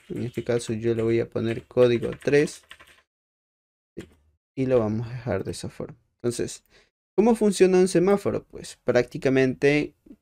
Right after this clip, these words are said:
cuando pasa... Imaginemos que comienz-, que comienza en rojo. Después de cierto tiempo cambia a verde. Y para cambiar de verde a rojo, pues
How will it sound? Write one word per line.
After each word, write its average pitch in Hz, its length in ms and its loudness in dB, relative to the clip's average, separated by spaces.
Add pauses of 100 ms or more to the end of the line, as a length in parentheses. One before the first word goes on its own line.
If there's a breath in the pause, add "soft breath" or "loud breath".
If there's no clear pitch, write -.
cuando 110 380 2
pasa... 123 640 2 (760)
Imaginemos 151 400 4
que 165 140 2
comienz-, 135 580 0
que 127 300 -2
comienza 135 360 2
en 127 140 0
rojo. - 300 -4 (640)
Después 135 340 2
de 151 120 6
cierto 147 420 4
tiempo 151 640 0
cambia 107 340 0
a 113 40 4
verde. 165 420 6 (1400)
Y 175 160 6
para 180 280 6
cambiar 170 400 8
de 151 100 6
verde 135 360 6
a 139 40 6
rojo, 135 500 0
pues - 680 -10